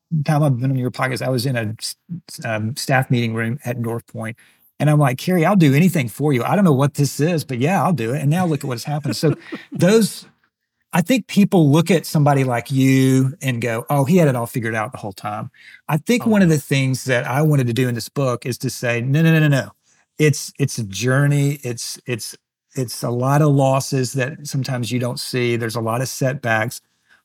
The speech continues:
Speaker 1: But the difference with Carrie and so many other people is Carrie kept moving and you were consistent. I mean, consistent, consistent, consistent. I mean, you post consistently,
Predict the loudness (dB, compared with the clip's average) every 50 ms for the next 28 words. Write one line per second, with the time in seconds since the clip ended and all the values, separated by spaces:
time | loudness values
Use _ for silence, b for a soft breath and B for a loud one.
0 | _ _ -2 -2 0 0 0 -2 -2 -2 -4 _ 0 0 0 0 0 -2 -2 -2
1 | -4 -4 -4 -4 -4 -6 -10 -12 -8 -6 -4 -2 0 0 0 0 0 -2 -4 -4
2 | -6 -6 -4 -4 -2 -2 -2 -2 -4 -4 -6 -8 -8 -8 -6 -8 -6 -6 -6 -8
3 | -10 -10 -8 -6 -4 -2 -2 -2 -4 -4 -2 -2 0 0 0 0 -2 0 2 4
4 | 4 6 6 6 4 2 2 2 2 2 2 0 -6 -4 0 2 2 2 2 -2
5 | -6 -6 -6 -8 -12 _ -4 -2 0 2 2 0 -2 -2 -4 -4 -4 -4 -6 -8
6 | -6 -2 0 0 0 -2 -2 -2 0 0 -2 -2 -4 -2 -2 -2 -4 -2 -2 0
7 | 0 0 0 -2 -4 -4 -4 -8 -8 -8 -8 -8 -6 -4 -4 -4 -4 -6 -10 -10
8 | -10 -10 -12 -14 B B B B B B B -4 -2 -2 0 -2 -2 -2 -2 -4
9 | -4 -6 -8 -12 -8 -2 2 2 2 2 0 0 0 0 0 0 2 0 0 0
10 | -2 -6 -6 -4 -2 -2 0 0 0 0